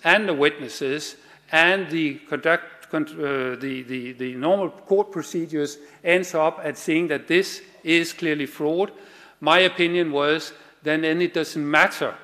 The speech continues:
what the Bulgarians are saying. It should never be binding on a judge.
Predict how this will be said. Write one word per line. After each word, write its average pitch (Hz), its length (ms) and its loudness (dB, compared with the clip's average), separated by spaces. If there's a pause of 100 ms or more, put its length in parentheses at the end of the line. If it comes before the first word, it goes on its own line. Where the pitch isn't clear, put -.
(180)
what 139 200 -2
the 139 80 0
Bulgarians 117 840 -2
are 139 80 -6
saying. 101 420 -8 (400)
It 143 180 -8
should 185 300 0
never 165 360 0
be 131 160 -6
binding 123 500 -2
on 117 120 -6
a 113 60 -6
judge. 107 420 -4